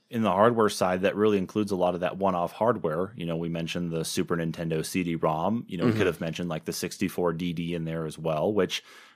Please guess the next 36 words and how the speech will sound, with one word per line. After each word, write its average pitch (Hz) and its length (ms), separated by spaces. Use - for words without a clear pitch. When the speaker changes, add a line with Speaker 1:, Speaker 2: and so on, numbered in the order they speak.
Speaker 1:
we 104 120
actually 85 280
had 92 200
a 85 80
very 85 320
fresh - 440
copy, 82 360
dev 87 400
copy 82 380
of 78 120
that, 85 400
the 87 100
dev 85 280
system 85 400
for 82 300
it 85 80
come 87 220
up 87 220
in 87 260
the, 80 240
uh, 76 240
um, 73 400
out 92 220
there 90 180
in 87 100
the 87 80
world 82 380
in 92 80
the 82 80
last 80 380
couple 82 220
of 78 40
months 78 240
as 78 100
well, 76 160
too. 101 440